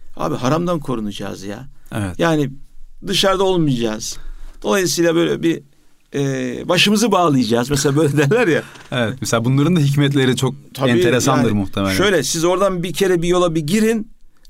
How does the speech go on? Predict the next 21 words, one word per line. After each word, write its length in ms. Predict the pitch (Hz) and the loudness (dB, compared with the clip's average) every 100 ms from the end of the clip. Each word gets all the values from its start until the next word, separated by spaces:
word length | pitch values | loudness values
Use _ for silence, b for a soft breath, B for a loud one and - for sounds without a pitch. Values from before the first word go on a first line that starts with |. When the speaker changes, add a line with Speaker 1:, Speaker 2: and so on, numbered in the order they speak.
| - | -6
Speaker 1:
Biiznillahü 720 | 151 208 175 160 156 143 139 | 0 0 2 2 2 2 2
Teala 640 | 143 170 165 127 135 156 - | 2 2 2 2 0 -4 -2
Cenab-ı 340 | 165 175 143 | 0 2 0
Hak 140 | 131 165 | 0 0
belki 300 | 170 139 135 | 0 0 0
o 100 | 127 | 0
en 200 | 175 151 | 2 2
başta 280 | 139 131 | 0 0
bahsettiğiniz 640 | 131 120 - 113 - 110 113 | -2 -2 -4 -8 -8 -10 -10
işte 280 | 117 - 117 b b b b - | -10 -8 -8 b b b b -2
Allah 340 | 123 131 131 | 0 2 0
için 260 | 123 120 123 | 0 -2 0
bir 60 | |
nesil 280 | 123 123 123 | 0 0 -2
meydana 380 | 117 117 123 117 | -2 -2 -2 -4
getirmek, 420 | 113 - 117 117 | -6 -6 -6 -6
zürriyetinden 580 | 107 120 123 117 - 123 | -4 -2 0 0 -2 -4
salih 440 | - 117 120 120 | -2 0 0 0
ve 80 | 120 | -4
salihaların 640 | 120 117 120 120 117 120 120 | -4 -2 -2 -2 -2 -2 -2
gelmesi, 640 | 117 113 113 113 - 120 | -2 -2 -4 -6 -6 -8